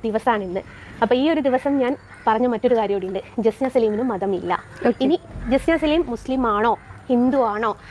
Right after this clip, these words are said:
Speaker 1: നിന്റെ തട്ടം എവിടെ പോയി എന്നുള്ള ചോദ്യങ്ങൾ ചോദിച്ചിട്ട് ഇങ്ങോട്ട് വരണ്ട.
Speaker 2: ഉം.
Speaker 1: ഇനി ഒരു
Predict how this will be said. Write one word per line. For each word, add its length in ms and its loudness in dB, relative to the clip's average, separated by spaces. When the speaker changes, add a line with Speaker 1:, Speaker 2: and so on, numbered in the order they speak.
Speaker 1:
നിന്റെ 220 2
തട്ടം 300 0
എവിടെ 240 2
പോയി 180 2
എന്നുള്ള 340 2
ചോദ്യങ്ങൾ 360 2
ചോദിച്ചിട്ട് 340 -2
ഇങ്ങോട്ട് 260 0
വരണ്ട. 280 -4
Speaker 2:
ഉം. 100 0
Speaker 1:
ഇനി 100 4
ഒരു 100 2